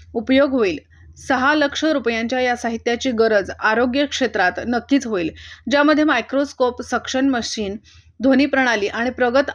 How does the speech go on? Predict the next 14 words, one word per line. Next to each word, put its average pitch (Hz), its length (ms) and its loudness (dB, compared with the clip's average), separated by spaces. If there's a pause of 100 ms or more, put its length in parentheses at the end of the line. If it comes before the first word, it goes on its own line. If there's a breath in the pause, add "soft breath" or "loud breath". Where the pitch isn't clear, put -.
आरओ 262 360 2
वॉटर 247 300 2
सिस्टम 220 420 -8
यासारख्या 262 460 0
अत्यावश्यक 277 600 0
वैद्यकीय 240 400 0
उपकरणांचा 220 640 -2
समावेश 196 480 -2
आहे, 190 220 -2 (1300 loud breath)
ज्यामुळे 285 420 4
रुग्णालयाला 269 580 2
वंचित 262 400 -4
रुग्णांना 226 460 -2
कार्यक्षम 254 600 0